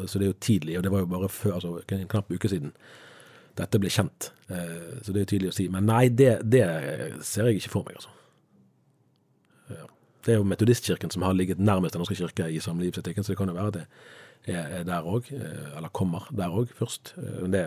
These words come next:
det, det vet jeg ikke. Da tror jeg vi, vi holder oss i Den norske kirke, men vi flytter oss litt grann, eh, geografisk sett nærmere,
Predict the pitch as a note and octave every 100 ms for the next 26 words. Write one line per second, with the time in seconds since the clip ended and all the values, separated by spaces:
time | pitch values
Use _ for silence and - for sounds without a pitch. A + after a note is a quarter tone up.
0 | D#2 D#2+ D#2+ F#2 D2+ - - - _ _
1 | _ _ _ _ _ _ _ - - -
2 | - - - - F3 F#3+ C#3+ B2+ B2+ B2+
3 | C3+ C3+ B2 - G3 A#2+ G2+ G#2+ B2 B2+
4 | C3 C#3 C#3+ F3+ C#3+ C3 B2 B2+ A#2 B2+
5 | - B2 G#2+ B2+ B2 A2+ G2+ F#2+ F#2+ F#2
6 | F2+ F2+ F2+ E2+ E2+ G2+ F#2+ A2+ A#2+ E2
7 | - - - - E2+ E2+ F2 F#2+ G2+ E2+